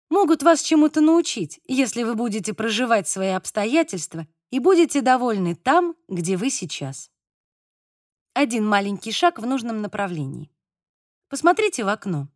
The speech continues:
Посмотрите на землю. Посмотрите на небо. Обратите внимание на то, чему жизнь хочет научить вас прямо сейчас. Я понимаю, что это ужасно раздражающий совет,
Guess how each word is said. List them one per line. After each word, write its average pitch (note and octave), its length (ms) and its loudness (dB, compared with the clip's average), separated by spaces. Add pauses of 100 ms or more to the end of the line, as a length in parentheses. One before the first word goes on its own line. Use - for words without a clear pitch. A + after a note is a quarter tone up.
(580)
Посмотрите B3 540 0
на F3+ 200 -2
землю. F3 420 -6 (460)
Посмотрите B3+ 560 2
на C4 160 4
небо. A3+ 440 -4 (640)
Обратите D4+ 520 4
внимание D4 480 4
на B3+ 160 2
то, C#4 160 -2
чему A#3+ 300 -6
жизнь A3+ 300 -2
хочет A3+ 380 -8
научить A#3 480 -2
вас F3+ 180 -6
прямо C#4 280 -2
сейчас. - 600 -6 (760)
Я D#4 140 2
понимаю, A#3 420 -2
что - 160 -10
это E3 160 -8
ужасно C#4 440 2
раздражающий G#3+ 840 -2
совет, A3 460 -2